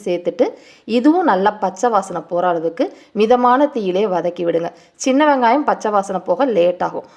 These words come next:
ஆனா பொறுமையா வதக்கிக்கோங்க. இப்ப பாத்தீங்கன்னா, எல்லாமே நல்லா ஓரளவு வதங்கி பச்சை வாசனைலாம் போய் வந்துருச்சு. இந்த டைமத்துல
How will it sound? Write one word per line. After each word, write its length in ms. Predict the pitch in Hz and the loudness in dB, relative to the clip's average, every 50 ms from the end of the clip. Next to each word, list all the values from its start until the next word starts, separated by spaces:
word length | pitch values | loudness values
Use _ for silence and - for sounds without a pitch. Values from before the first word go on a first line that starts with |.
| - - | -8 -4
ஆனா 280 | 196 202 214 247 240 233 | -2 0 0 0 0 2
பொறுமையா 440 | 214 214 233 240 233 214 208 233 226 | 2 4 4 4 2 2 0 0 0
வதக்கிக்கோங்க. 800 | 185 165 - 156 - 160 151 - 156 151 151 160 165 202 233 285 359 381 - - _ _ _ _ _ _ _ _ _ _ _ _ _ _ _ _ _ _ - | -2 -4 -8 -8 -12 -14 -14 -12 -12 -12 -12 -10 -4 -2 0 0 -2 -2 -8 -18 _ _ _ _ _ _ _ _ _ _ _ _ _ _ _ _ _ _ 0
இப்ப 260 | 240 240 240 262 262 | 0 2 4 4 4
பாத்தீங்கன்னா, 300 | 254 277 254 247 285 320 | 4 4 2 2 4 4
எல்லாமே 480 | 269 220 208 214 226 240 240 247 269 | 4 4 4 4 4 4 4 4 2
நல்லா 320 | 254 226 208 196 208 220 208 | 2 2 2 2 2 2 2
ஓரளவு 640 | 190 196 208 208 208 196 185 180 180 285 427 381 - 190 | 2 2 2 4 4 2 2 2 0 0 -4 -4 -6 -2
வதங்கி 460 | 185 185 185 190 214 208 220 320 339 | 0 2 2 2 0 -2 -2 -4 -4
பச்சை 300 | - - - 202 - 226 | -2 -2 -2 0 0 0
வாசனைலாம் 480 | 214 196 185 - 190 175 175 196 214 208 | 0 0 -2 -2 -2 -2 -2 -4 -6 -6
போய் 220 | - 180 170 170 | -4 -4 -4 -2
வந்துருச்சு. 460 | 165 160 160 165 160 160 - - - - | -4 -6 -6 -6 -8 -8 -8 -10 -10 -10
இந்த 320 | - 202 208 226 254 285 269 | -8 -8 -6 -2 0 0 0
டைமத்துல 600 | 277 - - 196 190 190 185 180 - - - | 2 2 0 0 0 0 -2 -4 -2 -4 -4